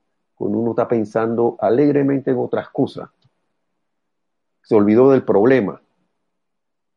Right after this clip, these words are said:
dejó de estar metiendo el ser humano allí.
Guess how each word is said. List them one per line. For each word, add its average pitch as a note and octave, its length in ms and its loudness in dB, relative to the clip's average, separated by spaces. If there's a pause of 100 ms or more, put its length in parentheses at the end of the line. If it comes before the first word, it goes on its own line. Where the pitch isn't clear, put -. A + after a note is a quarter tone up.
(120)
dejó B2+ 540 0 (100)
de G#2 140 -2
estar B2+ 520 0 (440)
metiendo B2+ 480 -4
el A#2+ 80 -4
ser B2+ 180 -2
humano B2 420 -2
allí. A2 340 -4